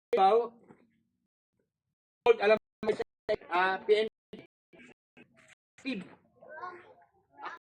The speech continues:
Kasi, no? Oh, speed.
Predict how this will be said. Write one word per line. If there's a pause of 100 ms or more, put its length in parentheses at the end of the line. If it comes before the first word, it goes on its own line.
(260)
Kasi, (120)
no? (1040)
Oh,
speed.